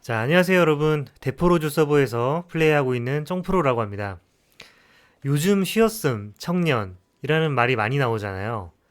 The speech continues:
그래서 이번에 리니지 클래식에서 제가 일 인 헤이샵 창업을 한번 해봤습니다. 왜 헤이샵을 해보려 했냐면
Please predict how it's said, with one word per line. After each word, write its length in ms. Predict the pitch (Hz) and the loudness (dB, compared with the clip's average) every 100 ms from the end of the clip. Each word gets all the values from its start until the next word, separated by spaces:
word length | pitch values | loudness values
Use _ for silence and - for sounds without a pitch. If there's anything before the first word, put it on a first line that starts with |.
| _ _ _ _ _ _ | _ _ _ _ _ _
그래서 500 | 135 135 139 123 110 _ | -2 0 2 0 -4 _
이번에 320 | 123 127 156 127 | -8 -2 0 0
리니지 320 | 143 175 165 | 0 0 -2
클래식에서 880 | - 208 208 - 120 151 131 87 - _ _ _ | -4 -4 -2 -4 -4 -2 -4 -6 -14 _ _ _
제가 240 | - 104 | -8 -6
일 180 | 113 190 | -2 0
인 300 | 220 202 180 - - | 0 0 -4 -12 -4
헤이샵 500 | 196 202 170 160 160 | 0 0 0 0 -2
창업을 460 | - 180 185 156 139 | -4 -2 0 0 0
한번 400 | 123 110 147 220 _ | 0 -2 -4 -6 _
해봤습니다. 520 | 170 185 - 107 90 - _ _ _ - | -4 -4 -4 -8 -10 -14 _ _ _ -6
왜 320 | 135 175 170 | 0 2 4
헤이샵을 400 | 208 208 190 170 | 4 4 2 0
해보려 260 | 165 160 151 | 0 2 0
했냐면 560 | 127 113 143 151 92 | 0 -4 -4 -4 -6